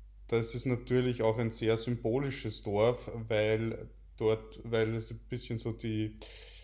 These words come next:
das, äh, zeigt, ähm, für die, für die ansässige Bevölkerung ein Symbol ist für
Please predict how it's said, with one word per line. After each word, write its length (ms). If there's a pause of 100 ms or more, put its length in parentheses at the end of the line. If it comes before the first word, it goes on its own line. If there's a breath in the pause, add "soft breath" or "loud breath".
(300 loud breath)
das, 240
äh, 640
zeigt, 680 (180)
ähm, 640 (100)
für 200
die, 320
für 180
die 320
ansässige 580
Bevölkerung 540
ein 120
Symbol 560
ist 300
für 440